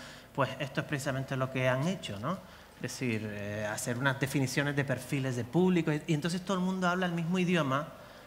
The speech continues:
y incluso otra de las medidas que en las propias, eh,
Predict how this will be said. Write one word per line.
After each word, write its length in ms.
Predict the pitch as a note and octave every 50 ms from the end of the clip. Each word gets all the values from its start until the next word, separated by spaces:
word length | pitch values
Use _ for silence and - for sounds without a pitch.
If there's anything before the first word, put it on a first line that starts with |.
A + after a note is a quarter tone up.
| - - - -
y 280 | F#3+ F#3 F3+ F3+ F3+ F3+
incluso 840 | - E3 D3+ C3+ - - E3+ F#3+ G3+ F#3 - - C#3 D3+ E3+ E3+ D#3 - - - - - - -
otra 240 | C3 C3+ C3+ C#3 C#3
de 60 | C3+
las 140 | C#3 C3 C3+
medidas 420 | D3 C#3 C#3+ C#3+ D3 D3+ D#3 D3+
que 240 | - D3 C3 B2 B2+
en 100 | A#2+ A#2+
las 120 | A#2+ -
propias, 720 | - - D3+ C#3+ C#3 D#3 D3+ D3+ D3 D3 C#3 - - - -
eh, 260 | C3+ B2 A#2 A#2 A#2